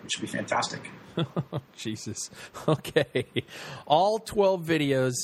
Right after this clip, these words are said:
Speaker 2: nine days. That's what we're looking for. Um, I, I,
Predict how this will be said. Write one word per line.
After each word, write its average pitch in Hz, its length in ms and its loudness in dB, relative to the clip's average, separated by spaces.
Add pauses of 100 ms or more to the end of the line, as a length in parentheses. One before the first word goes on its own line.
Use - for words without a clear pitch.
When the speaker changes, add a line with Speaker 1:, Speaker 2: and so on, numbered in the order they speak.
(100)
Speaker 2:
nine 147 500 4
days. 127 520 2
That's 131 280 2
what 143 140 4
we're 123 120 4
looking 117 260 2
for. 92 360 0 (460)
Um, 123 640 2 (220)
I, - 260 -10 (260)
I, 156 280 2